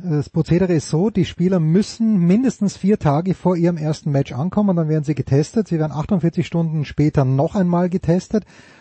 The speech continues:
und dann, äh, werden sie alle vier bis sieben Tage getestet, müssen in einem dieser beiden Hotels wohnen. Das kö-, dürfen auch privat wohnen, aber das ist ja das Spannende. Da müsste dann, oder da muss die U S T A Zugriff haben auf die Security,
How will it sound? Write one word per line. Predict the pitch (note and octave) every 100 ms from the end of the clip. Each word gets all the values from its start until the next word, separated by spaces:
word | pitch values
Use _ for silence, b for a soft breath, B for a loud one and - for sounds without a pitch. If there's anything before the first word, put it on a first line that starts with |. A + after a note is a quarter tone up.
| B
und | E3 D3 D3
dann, | C#3 F3 F3+ -
äh, | D3+ D3 D3 C3
werden | C#3 D#3 E3+
sie | D3+ - D3+ D3 D3 - - _
alle | - D3 E3+
vier | E3 - D3+ F3+ E3+
bis | E3 -
sieben | - D#3 D3
Tage | B2 E3+ G3
getestet, | F#3+ F#3+ F3+ E3+
müssen | D#3 G3+ -
in | F#3+ E3
einem | D3 E3+
dieser | D#3+ D3+
beiden | C#3+ C#3 C#3+ D3
Hotels | C3 - C#3 A3+ - - b b b b b
wohnen. | B2+ C#3 F3 A3+ C4 C#4+ A3
Das | E3 D#3 - - - _ -
kö-, | - G3+
dürfen | G#3+ A3+ B3+ G#3+
auch | E3+
privat | - E3 C3 B2+ D#3+
wohnen, | D#3+ G#3+ G3+
aber | D#3
das | D3+ D3+
ist |
ja | E3
das | D3+
Spannende. | - C3+ C#3+ F#3+ G3
Da | F#3 D#3 D#3 D#3 D#3 -
müsste | F#3 F3+ D3+ G#3+ - A3
dann, | F#3 F#3+ G3+
oder | D3
da | C3+
muss | C#3 F3+ -
die | F#3 E3+
U | F3+
S | F3
T | E3
A | C#3+ E3
Zugriff | - A#3+ - C#3 -
haben | B2 D3+
auf | E3 -
die |
Security, | - D#3+ - E3 F#3+ - F#3+